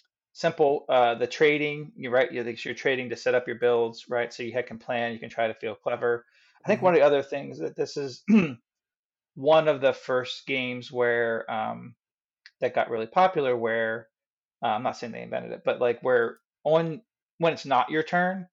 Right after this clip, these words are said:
Speaker 1: you
Speaker 2: Mm-hmm.
Speaker 1: still are involved, right? So there's less of
Speaker 2: Right.
Speaker 1: that downtime. Like, you take your turn in Monopoly and then you gotta wait twenty minutes so everybody else gets
Speaker 2: Yep.
Speaker 1: all their stuff done. And so, um, everyone's kind of a little bit more involved and, like, they're collecting stuff, which may affect what they'll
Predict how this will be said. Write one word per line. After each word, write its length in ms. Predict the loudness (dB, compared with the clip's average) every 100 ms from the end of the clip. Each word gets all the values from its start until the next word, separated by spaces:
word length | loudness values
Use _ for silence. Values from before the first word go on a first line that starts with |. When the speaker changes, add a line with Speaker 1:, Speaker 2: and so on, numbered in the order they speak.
| _ _ -12 -6
Speaker 1:
you 140 | -4
Speaker 2:
Mm-hmm. 20 |
Speaker 1:
still 480 | -6 0 4 4 4
are 140 | 2
involved, 560 | 0 0 4 4 2 0
right? 240 | 0 0
So 100 | -2
there's 160 | -6 0
less 220 | 0 2
of 60 | 2
Speaker 2:
Right. 20 |
Speaker 1:
that 200 | 2 2
downtime. 540 | 0 -2 -4 -2 -2 0
Like, 160 | -4 -6
you 120 | -14 -2
take 200 | -2 -2
your 80 |
turn 160 | -6 -6
in 60 | -4
Monopoly 540 | 2 2 2 -2 -2
and 100 | -2
then 100 | -6
you 80 | -2
gotta 160 | -2
wait 220 | 0 -2 -4
twenty 220 | -8 -6
minutes 300 | -6 -6 -4
so 80 | -2
everybody 260 | -2 -2
else 160 | -4 -6
gets 180 | -12 -6
Speaker 2:
Yep. 20 |
Speaker 1:
all 120 | -6
their 140 | -6
stuff 260 | -8 -8 -8 -6
done. 240 | -6 -6 _ _ _ _ _
And 140 | -8 -4
so, 420 | 4 6 8 6
um, 400 | 2 2 0 -4 -16 _ _ 2
everyone's 300 | 6 6 4
kind 180 | 2 2
of 80 |
a 20 | 4
little 160 | 2
bit 140 | 2 0
more 140 | -4
involved 520 | -2 2 6 6 2 _
and, 140 | -10 -8
like, 140 | -10 -10
they're 100 | -6
collecting 360 | -2 -2 -2 -16
stuff, 420 | 0 4 4 2
which 220 | -8 -8
may 120 | -10 -10
affect 280 | -6 -8 -8
what 140 | -14 -8
they'll 160 | -8